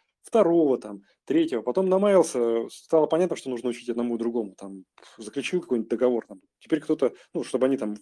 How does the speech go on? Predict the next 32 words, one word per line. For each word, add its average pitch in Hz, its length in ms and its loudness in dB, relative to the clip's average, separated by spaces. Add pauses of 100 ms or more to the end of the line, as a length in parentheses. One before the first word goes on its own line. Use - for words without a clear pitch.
все, 160 160 0
все 165 160 2
новички 135 340 -2
проходили 107 420 -8
через 104 280 -12
это. 101 180 -12
Ну, 180 120 -4
это 262 200 -4
как-то 220 240 -8
выстраивается. 165 600 -4 (340)
То - 60 -10
есть - 100 -6
это 208 160 -2
не, 202 280 -4 (640)
м, 147 640 -10
разговоров 202 540 6
много, 165 420 4
задача 147 520 2 (220)
системно, - 480 0
на 135 100 -2
мой 135 100 -2
взгляд, 135 280 2
там, 104 220 -6
э, 104 160 -6
по 127 120 2
обучению, 131 500 2
там, 110 140 -6
что - 200 -12
персонала, 131 560 0
что - 200 -14
там 101 200 -10
школьников, 123 560 -2